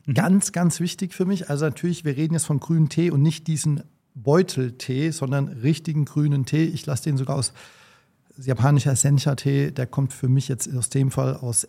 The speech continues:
Speaker 2: England. Äh, ich muss sogar den Abfuck der Verzollung immer da mit, äh, U P S, äh, durchführen und so weiter. Aber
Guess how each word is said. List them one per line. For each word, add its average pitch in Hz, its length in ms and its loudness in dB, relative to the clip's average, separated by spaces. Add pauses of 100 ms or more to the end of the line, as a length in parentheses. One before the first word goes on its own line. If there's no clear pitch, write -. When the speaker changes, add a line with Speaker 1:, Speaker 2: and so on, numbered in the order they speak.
Speaker 2:
England. 165 720 4
Äh, 160 140 -6
ich 131 160 -4
muss 147 120 2
sogar 131 240 -4
den 131 140 -6
Abfuck - 380 -10
der 127 200 -2
Verzollung 160 640 2
immer 156 240 0
da 151 300 4 (460)
mit, 143 340 -2
äh, 139 380 0
U - 440 -6
P 156 140 0
S, 156 320 2
äh, 190 400 -8
durchführen 151 720 2
und 151 220 0
so 143 120 -6
weiter. 139 400 -4
Aber 131 240 -2